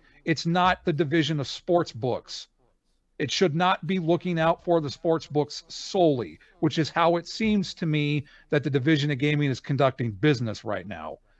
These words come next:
It should be doing it for the Division of Gaming. There is no gaming without bettors. And it seems like right now bettors don't have that, that source of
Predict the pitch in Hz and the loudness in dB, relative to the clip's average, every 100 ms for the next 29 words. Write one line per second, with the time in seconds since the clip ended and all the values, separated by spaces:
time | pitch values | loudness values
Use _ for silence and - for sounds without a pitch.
0 | _ - 143 175 147 151 165 165 160 156 | _ -2 -2 0 0 2 4 4 2 0
1 | 165 151 135 143 123 127 110 135 123 101 | 0 0 0 0 0 -2 -2 -2 0 -2
2 | 82 - _ _ 160 185 196 165 185 185 | -8 -16 _ _ 4 6 6 6 4 2
3 | 135 175 170 143 135 - _ - 143 147 | 2 0 0 0 -4 -6 _ -4 2 2
4 | 139 101 156 139 95 - - _ - 139 | 2 0 2 2 -2 -8 -20 _ -8 -4
5 | 139 - 208 208 196 180 175 170 160 160 | -2 0 0 2 0 0 0 -2 0 0
6 | 151 107 156 175 147 107 160 165 - 156 | 0 2 2 2 0 0 0 0 -2 0
7 | 151 127 127 135 - _ _ _ - 139 | 0 0 0 0 -2 _ _ _ -6 -4
8 | 135 - - 208 185 151 - - 151 123 | -4 -8 -4 2 2 2 -4 -2 -2 -2